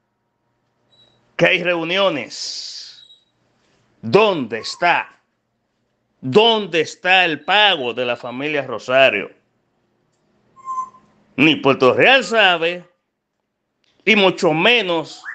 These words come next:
gente que solamente hablan como papagayo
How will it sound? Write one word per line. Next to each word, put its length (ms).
gente 840
que 180
solamente 1200
hablan 720
como 340
papagayo 920